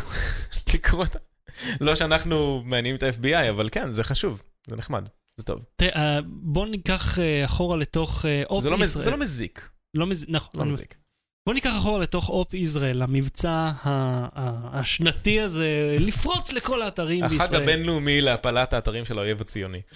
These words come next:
Speaker 2: <laughs> האויב הציוני. אלוהים יעזור לאנשים האלה שאין להם מה לעשות. תאמין לי, כל שנה, הם מאיימים, כל שנה <coughs> המתקפת סייבר האמיתית היא האייטמים על מתקפת הסייבר.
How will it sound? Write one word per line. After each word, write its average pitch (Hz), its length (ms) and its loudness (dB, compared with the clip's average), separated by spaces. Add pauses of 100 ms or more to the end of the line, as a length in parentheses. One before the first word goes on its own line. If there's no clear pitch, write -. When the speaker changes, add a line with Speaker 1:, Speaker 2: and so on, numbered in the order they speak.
(160)
Speaker 2:
<laughs> - 280 -2
האויב 139 440 0
הציוני. 120 560 -8 (540)
אלוהים 247 240 0
יעזור 196 320 0
לאנשים 160 440 -4
האלה 139 320 -2
שאין 147 180 -2
להם 165 160 -2
מה 147 100 0
לעשות. 131 420 -2
תאמין 170 240 0
לי, 151 80 0 (840)
כל 240 180 4
שנה, 196 340 2 (160)
הם 170 120 2
מאיימים, 165 480 -2
כל 190 300 0
שנה 175 500 0 (220)
<coughs> - 260 -10
המתקפת 143 760 0
סייבר 170 360 0
האמיתית 143 440 -2 (320)
היא 147 120 4
האייטמים 160 680 0
על 143 160 0
מתקפת 143 480 0
הסייבר. 127 380 0